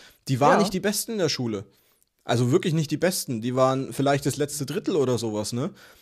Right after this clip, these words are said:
Speaker 1: Aber
Speaker 2: Ja.
Speaker 1: es ist völlig egal, wenn die, ich kann zum Beispiel, keine Ahnung, keine, äh, Leitungen verlegen oder sonst was, ne? Die können das Bombe.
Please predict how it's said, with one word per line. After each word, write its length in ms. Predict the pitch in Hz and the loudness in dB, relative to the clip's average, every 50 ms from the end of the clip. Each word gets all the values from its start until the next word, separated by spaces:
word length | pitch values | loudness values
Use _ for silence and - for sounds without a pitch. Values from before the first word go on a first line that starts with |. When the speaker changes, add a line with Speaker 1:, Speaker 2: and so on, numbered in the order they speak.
| _ _ _ _ - | _ _ _ _ -4
Speaker 1:
Aber 140 | 120 123 123 | 0 2 4
Speaker 2:
Ja. 120 | 131 131 | 4 4
Speaker 1:
es 120 | 131 113 120 | 4 2 0
ist 100 | 123 - | -2 -2
völlig 320 | - - 175 196 214 190 208 | 2 2 2 4 2 0 0
egal, 340 | 196 208 202 190 175 143 | -2 0 2 4 4 4
wenn 120 | 131 135 123 | 2 2 0
die, 380 | 135 156 170 196 196 190 - - - | 0 -2 -2 -2 -2 -2 -4 -6 -6
ich 140 | 160 - | -6 -2
kann 180 | - 175 160 151 | 2 2 2 2
zum 100 | - 156 | 2 2
Beispiel, 340 | 147 156 156 156 - 156 151 | 2 2 2 2 2 0 0
keine 220 | 143 156 160 147 165 | 2 2 2 4 4
Ahnung, 360 | 170 180 185 175 160 135 131 | 4 4 4 2 2 0 0
keine, 560 | 120 - 170 165 175 165 156 147 131 90 80 - | 0 0 0 0 2 2 0 0 -2 -4 -6 -4
äh, 220 | 127 131 127 127 123 | -4 -2 -2 -2 0
Leitungen 460 | 123 123 123 131 131 139 135 131 120 | 0 2 2 2 2 0 -2 -2 0
verlegen 380 | - 127 123 151 180 175 156 | 0 0 2 2 2 2 4
oder 160 | 143 131 123 120 | 2 4 4 4
sonst 200 | 151 185 190 190 | 2 2 0 0
was, 140 | 135 123 - | -2 0 0
ne? 100 | 139 143 | 0 -2
Die 120 | 127 139 127 | -4 -4 -4
können 220 | - 139 131 127 | -2 -2 -2 -2
das 80 | 120 - | -4 -2
Bombe. 360 | - 160 180 170 139 113 | -2 -2 -2 0 -2 -4